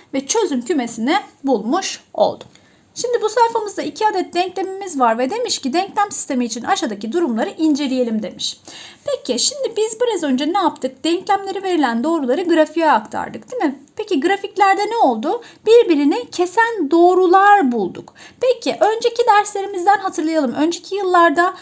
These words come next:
doğruların birbirlerine göre durumlarını görmüştük, değil mi? Orada ne vardı? Kesişen doğrular vardı. Bunun haricinde ne vardı? Paralel doğrular vardı. Ve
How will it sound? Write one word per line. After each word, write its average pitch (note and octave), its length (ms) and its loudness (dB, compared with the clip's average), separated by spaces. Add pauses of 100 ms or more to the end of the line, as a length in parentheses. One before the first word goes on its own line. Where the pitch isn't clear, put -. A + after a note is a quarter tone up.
(160)
doğruların F4+ 500 2
birbirlerine F4 640 2
göre D4 420 0
durumlarını F#4 540 0
görmüştük, A3 580 -2
değil A#4 100 4
mi? G4+ 100 2
Orada E4 300 2
ne G4+ 200 0
vardı? C4 300 2 (140)
Kesişen G4 540 -2
doğrular G#3 460 2
vardı. A#3 440 -6 (580)
Bunun G#4+ 200 0
haricinde G4 460 4
ne G#4+ 140 0
vardı? C4+ 280 4 (120)
Paralel C#4+ 460 2
doğrular G#3 500 2
vardı. F3+ 540 -2 (400)
Ve G4 60 0